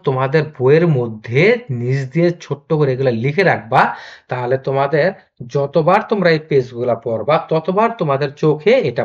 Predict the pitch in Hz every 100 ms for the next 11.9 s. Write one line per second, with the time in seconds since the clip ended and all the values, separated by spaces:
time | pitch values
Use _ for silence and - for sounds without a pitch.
0 | - 117 101 95 90 - - - - 123
1 | - 131 127 180 202 202 202 180 175 175
2 | 156 196 190 185 233 139 135 165 160 160
3 | 156 139 131 165 156 139 135 185 190 208
4 | 175 147 147 196 139 120 107 - 107 101
5 | 98 98 107 - _ _ _ _ _ _
6 | _ _ _ _ - - - 127 123 139
7 | 160 147 107 117 120 175 156 143 131 127
8 | - 131 139 160 160 151 196 254 - _
9 | - 120 160 151 - 110 - 98 - _
10 | - 110 110 135 - 165 170 180 160 135
11 | 135 170 170 175 196 180 151 151 254